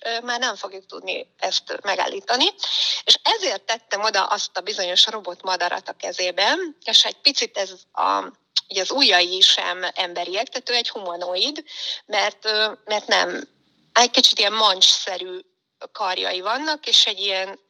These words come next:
egy ilyen furcsa ujjai, és, ö, és ugyanezek a kis képlékeny dolgok a fején is kijönnek, ilyen kis pöttyösek, és oda tettem egy robotmadarat, hogy hoppá, ember, ö, lehet, hogy nem sokára már ilyenek röpködnek ám oda fent.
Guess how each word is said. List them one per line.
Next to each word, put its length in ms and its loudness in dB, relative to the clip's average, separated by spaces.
egy 80 -12
ilyen 120 -6
furcsa 460 -2
ujjai, 760 0
és, 460 6
ö, 360 -4
és 220 0
ugyanezek 580 -4
a 80 -6
kis 260 4
képlékeny 680 -6
dolgok 420 -6
a 40 -6
fején 380 2
is 200 4
kijönnek, 580 -2
ilyen 160 -14
kis 160 2
pöttyösek, 600 2
és 200 4
oda 200 -6
tettem 440 -10
egy 140 -6
robotmadarat, 800 -2
hogy 260 -4
hoppá, 420 2
ember, 540 0
ö, 300 4
lehet, 400 2
hogy 120 -2
nem 180 0
sokára 500 0
már 260 4
ilyenek 380 -2
röpködnek 540 -6
ám 140 -6
oda 180 -2
fent. 420 -6